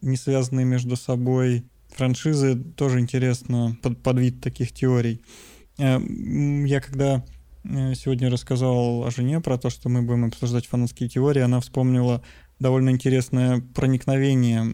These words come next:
этой теории обратно в произведение. В одном из сезонов про Шерлока би би си-шного, где Камбербэтч, он в одном из сез-, в конце сезонов умирает, и потом довольно долгий перерыв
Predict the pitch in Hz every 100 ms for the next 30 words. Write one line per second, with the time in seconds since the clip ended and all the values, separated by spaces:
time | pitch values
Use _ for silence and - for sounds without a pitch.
0 | - 135 127 113 131 131 131 123 123 120
1 | 131 127 110 117 113 113 - 110 110 123
2 | 123 120 127 127 117 110 - - 135 135
3 | 139 127 123 - 127 131 123 110 - 123
4 | 117 190 202 131 123 120 120 123 - 117
5 | 127 117 113 113 120 120 120 117 110 -
6 | _ - - - - - - _ 139 170
7 | 135 127 156 147 143 131 - - 113 117
8 | - 127 - 123 - 120 156 135 - 131
9 | 127 117 147 180 - _ _ 127 123 175
10 | 190 190 156 120 127 147 139 123 135 127
11 | 117 - 113 117 165